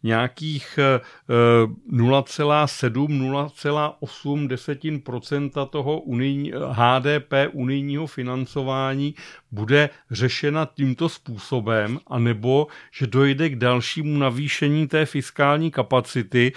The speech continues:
Když si vememe, tak, eh, federální rozpočet Spojených států je ekvivalent nějakých dvaadvaceti procent amerického H D P, který řeší v podstatě společné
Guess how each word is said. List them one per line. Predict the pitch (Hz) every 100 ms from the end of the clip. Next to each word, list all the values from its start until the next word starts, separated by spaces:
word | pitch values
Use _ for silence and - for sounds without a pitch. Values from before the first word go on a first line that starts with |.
| - - -
Když | - 110 -
si | -
vememe, | 131 123 135 135 139
tak, | 143 143 - -
eh, | 135 131
federální | 131 - 120 127 135 135 139 139
rozpočet | 127 - 135 131 143 -
Spojených | - 131 135 143 -
států | - 120 120 - 135
je | 143
ekvivalent | 123 - 120 123 131 131 139 -
nějakých | 135 131 - 147 147 131 - - _ _
dvaadvaceti | 98 127 131 131 143 143 147 135 147
procent | 135 123 - 147 147 -
amerického | 127 123 135 120 - 147 139 143
H | 135 135 131
D | 127 147
P, | - 120 110 135
který | - 120 139 117
řeší | 117 - - 131 139 139 - -
v | _
podstatě | 123 117 - 131 147 143 139 -
společné | - - - 123 139 - 139 139 139 143